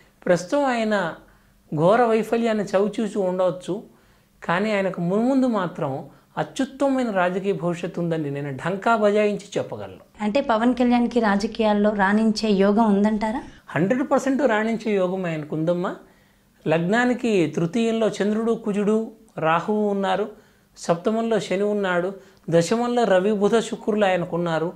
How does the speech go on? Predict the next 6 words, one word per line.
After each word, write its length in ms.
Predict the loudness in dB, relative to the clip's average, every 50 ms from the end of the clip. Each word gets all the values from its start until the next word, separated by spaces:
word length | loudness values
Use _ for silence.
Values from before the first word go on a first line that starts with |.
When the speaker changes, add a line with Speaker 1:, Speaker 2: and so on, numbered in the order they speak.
| -10 -18 -20 _ _ -2
Speaker 1:
రవి 220 | 0 0 2 0 -2
స్వక్షేత్రంలో 720 | 0 -2 -4 -4 0 -2 -2 -2 0 -2 -4 -2 0 0 0
ఉన్నాడు. 480 | 0 0 0 0 0 0 -2 -2 -6 -6 -12 -20 _ _ _ _ _ _ _ _ _ _ -4
చక్కగా 460 | -4 -4 -4 -2 -2 2 2 4 4
ఆయన 180 | 4 2 2
రాణిస్తారమ్మా. 840 | 2 2 2 2 0 -2 -4 -4 -2 0 0 0 0 0 -2 -2 -4